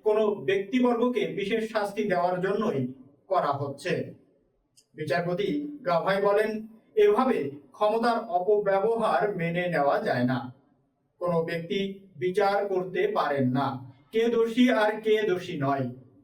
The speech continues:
কেউ এভাবে আইন হাতে তুলে নিতে পারেন না।"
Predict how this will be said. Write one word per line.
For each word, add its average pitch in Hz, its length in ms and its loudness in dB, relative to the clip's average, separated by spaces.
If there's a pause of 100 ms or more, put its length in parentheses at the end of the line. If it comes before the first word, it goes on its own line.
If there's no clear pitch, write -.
(100)
কেউ 185 300 0
এভাবে 185 560 0 (280)
আইন 190 380 2
হাতে 190 460 -2
তুলে 202 400 2
নিতে - 280 -4
পারেন 131 380 0
না।" 131 380 -2